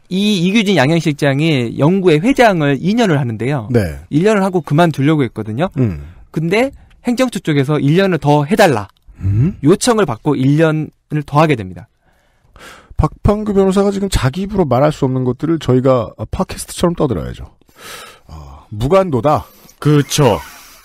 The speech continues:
Speaker 2: 디파티드다.
Speaker 3: 네, 네. 그러니까 되게 재밌네요. 행정처에서,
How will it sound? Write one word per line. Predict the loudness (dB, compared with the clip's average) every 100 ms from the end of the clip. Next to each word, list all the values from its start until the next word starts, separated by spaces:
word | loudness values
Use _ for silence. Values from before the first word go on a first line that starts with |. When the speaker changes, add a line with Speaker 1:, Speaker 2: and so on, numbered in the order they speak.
| _ _ _ _ _ _ -20 -20 -8
Speaker 2:
디파티드다. | -2 0 -2 -4 2 2 0 -2
Speaker 3:
네, | -2 0 -2
네. | -2 -4 -8 -14 -20 -20 -18
그러니까 | -4 0 2 2 -2 -4
되게 | -4 -2
재밌네요. | -4 -4 -4 -4 -4 -4
행정처에서, | 0 0 0 0 0 0 -2 -4